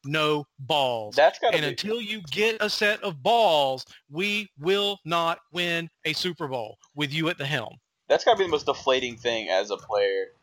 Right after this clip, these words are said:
Speaker 2: The amount of time.
Speaker 1: Exactly.
Speaker 2: I mean, I mean, I'm sure. I know they all,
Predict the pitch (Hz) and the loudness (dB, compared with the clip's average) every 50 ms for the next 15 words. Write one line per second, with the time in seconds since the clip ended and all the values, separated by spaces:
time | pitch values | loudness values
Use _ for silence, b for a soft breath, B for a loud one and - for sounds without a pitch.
0 | _ _ _ _ _ - 123 123 120 117 123 143 147 135 185 180 139 - 196 180 | _ _ _ _ _ -4 -2 -2 2 4 4 4 4 2 2 2 4 4 4 4
1 | 175 165 160 156 - - 151 160 165 175 170 156 - 151 160 170 170 165 165 165 | 2 2 0 -2 0 2 2 2 2 0 0 2 2 2 2 2 0 -2 -2 -2
2 | 156 - 160 147 - - 143 147 139 135 131 127 123 120 113 85 - | -4 -6 -4 -2 0 2 2 4 4 4 6 4 4 4 0 -4 -8